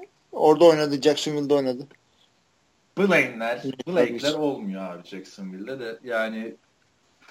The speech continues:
Speaker 2: şi-, Matt Barkley'e ne diyorsun? Matt Barkley bana, yani, tam karlı havada o-, oynanacak bir performans çizdi Bears aslında.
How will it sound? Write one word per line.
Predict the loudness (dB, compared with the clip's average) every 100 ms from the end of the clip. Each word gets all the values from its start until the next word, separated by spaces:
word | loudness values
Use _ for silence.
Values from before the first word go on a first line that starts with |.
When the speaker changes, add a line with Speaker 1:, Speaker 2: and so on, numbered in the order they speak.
| _
Speaker 2:
şi-, | -12 -8 -2
Matt | 4 4 6
Barkley'e | 4 4 0 0 0
ne | -6
diyorsun? | -10 -12 -12
Matt | -10 -10 -6
Barkley | -2 -2 -2 -4
bana, | -4 -4 -6
yani, | -2 -2 0
tam | 0 0
karlı | 4 4 4 2
havada | 2 0 -2
o-, | -4 -6 -12 _ -20 -20 _
oynanacak | -4 -4 -4 -8 -8 -8 -10 _ _ -20 -20 -20 -20 -18 -16 -14 -14 -12
bir | -6
performans | 0 0 2 -2 -2 -4 -8
çizdi | -12 -12 -6 -6 -6 -14 -14 -16 -10
Bears | -8 -6 -4
aslında. | -4 -6 -20 -18 -20